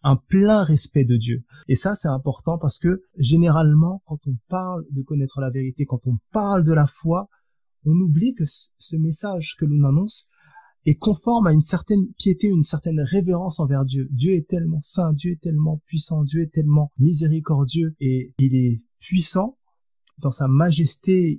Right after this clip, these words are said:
Il mérite une adoration pleine et complète de sa créature. Nous devons un respect à Dieu. Quand nous considérons la vérité qu'il nous donne, nous sommes automatiquement en conformité avec le respect que nous lui devons.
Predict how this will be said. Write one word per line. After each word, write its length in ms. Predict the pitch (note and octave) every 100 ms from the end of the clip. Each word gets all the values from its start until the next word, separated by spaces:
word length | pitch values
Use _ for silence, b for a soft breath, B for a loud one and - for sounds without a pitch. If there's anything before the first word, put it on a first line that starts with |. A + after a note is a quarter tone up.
| -
Il 180 | C3 C3+
mérite 580 | D#3 D#3+ F3+ D3 - -
une 160 | C3+
adoration 640 | C3+ C3+ C3+ C3+ - D3 B2 _ -
pleine 520 | G3 G3+ G3 E3 C3 -
et 100 | -
complète 540 | - G3+ E3 F3+ E3 - -
de 60 |
sa 160 | G#2+ B2+
créature. 760 | - D#3 C3+ - G3+ A#3+ - _ _ -
Nous 120 | C#3+
devons 640 | C#3 B2 A3 F3 F#3+ A3+ -
un 120 | C3+
respect 340 | C#3 - D#3+
à 80 | C3
Dieu. 240 | A#2+ C3+ C#3
Quand 160 | C#3+
nous 140 | C3+ - _
considérons 560 | - F3+ - D#3 D#3 E3 D3+
la 160 | C3+
vérité 500 | A#2 E3 E3 D3+ E3+
qu'il 180 | - D3
nous 120 | C3
donne, 340 | A#2+ D#3+ F#3+ E3 b b _ -
nous 80 | C3+
sommes 380 | - F3+ D#3+ - -
automatiquement 960 | B3+ A3 G#3 F#3 - - F3+ F3 F#3 -
en 160 | D3+ C#3
conformité 680 | F3 D3 E3+ D#3 D#3 - F3
avec 300 | D3+ C3+ C#3
le 140 | B2+
respect 600 | G#2+ D#3+ - - D#3+ D#3+ B B
que 80 | C#3
nous 140 | C3
lui 100 | C3
devons. 340 | B2+ B2+ B2